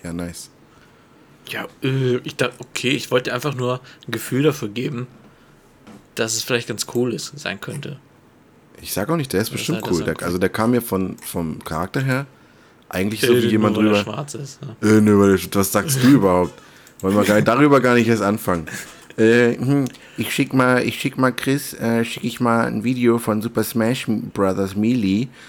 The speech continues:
Speaker 1: wo man schwarze, sympathische Menschen sieht. Dann wird er das
Speaker 2: <laughs>
Speaker 1: bestimmt auch mögen.
Speaker 2: Schnauze ist überhaupt nicht mein Gedankengang, Alter. Du, du unterstellst mir immer so richtig gemeine Sachen.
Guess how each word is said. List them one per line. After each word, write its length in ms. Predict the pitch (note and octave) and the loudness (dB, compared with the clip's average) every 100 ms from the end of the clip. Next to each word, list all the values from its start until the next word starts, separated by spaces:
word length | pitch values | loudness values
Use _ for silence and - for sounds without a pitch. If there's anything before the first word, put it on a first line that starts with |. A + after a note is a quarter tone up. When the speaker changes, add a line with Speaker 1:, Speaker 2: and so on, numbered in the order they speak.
| - - - | -20 -16 -4
Speaker 1:
wo 80 | G2 | 0
man 180 | G2 | 0
schwarze, 420 | F#2+ - G#2+ - G2+ | 0 0 -2 -2 -4
sympathische 560 | G2+ - G2+ - - | -4 -2 -2 -2 -2
Menschen 420 | G2 G2+ A#2+ A#2 F2+ | 0 0 -2 -4 -2
sieht. 340 | F2 F2+ - _ _ _ | -4 -8 -12 _ _ _
Dann 160 | F#2 F#2 | -2 0
wird 120 | A#2 | 0
er 60 | A2 | 0
das 160 | E3 | 0
Speaker 2:
<laughs> 0 | G#3 | -4
Speaker 1:
bestimmt 280 | - A2+ | -4 -2
auch 220 | G#2 A#2 G#2+ | 0 0 0
mögen. 400 | D#2+ D#2 D#2 D#2 _ _ _ - - _ _ _ _ - - | -2 -2 -6 -10 _ _ _ -20 -20 _ _ _ _ -20 -16
Speaker 2:
Schnauze 520 | - - A#2+ C3 C#3+ E3+ | -8 -6 -2 -2 0 -2
ist 120 | D#3+ | -2
überhaupt 340 | E3 D#3+ F3 | -2 -4 -4
nicht 120 | F3+ | -2
mein 140 | D3 D3 | 0 0
Gedankengang, 560 | A#2+ B2+ C3 A#2 G2+ | -2 -4 -4 -6 -6
Alter. 200 | C#3 D#3+ | -6 -8
Du, 180 | F3+ D3+ | -6 -6
du 160 | D3 C#3+ | -4 -2
unterstellst 400 | D3 D3 D#3 E3 | 0 2 2 0
mir 80 | E3 | -2
immer 100 | D3 | -2
so 60 | C3+ | -2
richtig 280 | - - | -4 -6
gemeine 360 | - B2+ C3 B2+ | -6 -2 -2 -2
Sachen. 300 | A2 E3+ F#3 | -4 -6 -8